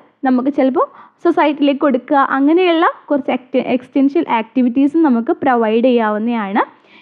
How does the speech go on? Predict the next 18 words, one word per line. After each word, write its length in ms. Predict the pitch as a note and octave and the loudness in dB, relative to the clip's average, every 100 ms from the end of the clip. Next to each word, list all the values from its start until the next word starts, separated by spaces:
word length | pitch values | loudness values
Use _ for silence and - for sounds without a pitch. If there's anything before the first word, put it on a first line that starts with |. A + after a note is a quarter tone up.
| _ | _
ഇത്രയാണ് 760 | E4 D#4+ F#4+ G#4 F#4 C#4 F4+ G#4+ | -4 0 0 2 0 0 -2 -2
നമ്മുടെ 280 | C#4 B3+ C4+ | -2 0 0
ഈ 160 | A#3+ | 2
ഒരു, 240 | A#3+ E4+ - - | 2 0 -2 -2
ആ, 160 | A#3+ | -2
സൊല്യൂഷൻ 640 | A#3+ B3 A3+ A3+ A#3+ A#3+ - | 0 0 0 0 0 -2 -4
അല്ലെങ്കിൽ 360 | G#3+ G#3+ C#4 C4+ | -8 -4 0 0
ലായനികൾ 540 | G#3+ G#3+ G#3+ A#3 D4+ | 0 -2 -2 0 2
എന്ന് 180 | C4 C4+ C4 | 2 0 -2
പറയുന്ന 260 | G#3+ G3+ | -4 -4
ചാപ്റ്ററിൽ 540 | A3+ A#3 G#3 - G#3+ C#4 - - | -4 -4 -4 -2 -2 -2 -6 -4
നമ്മൾ 220 | G3+ G#3 | -2 0
ഡിസ്കസ് 400 | A3 G#3+ - A#3 | 0 -2 -4 -2
ചെയ്തിട്ടുള്ളത്. 640 | C#4+ A3 G#3 A#3 G3+ G3+ A#4 - - - - | 0 0 -2 -2 -2 -2 -4 -8 -20 -16 -4
എന്തെങ്കിലും 440 | A#3 G3+ G#3 A3 | -2 -2 -2 -2
ഡൗട്ട്സോ 460 | G#3+ G3+ F#3+ - F#4+ D4 | 0 -2 -2 0 0 0
കൺഫ്യൂഷൻസോ 640 | G#3+ G3+ G#3+ A#3 A3+ C#4 | -4 -4 -4 -2 -2 -2
തോന്നുവാണെന്നുണ്ടെങ്കിൽ 920 | A3+ G#3 G3 A#3 A3+ B3 A3+ G3 A#3 | 0 -2 -2 -2 0 0 -2 -4 -6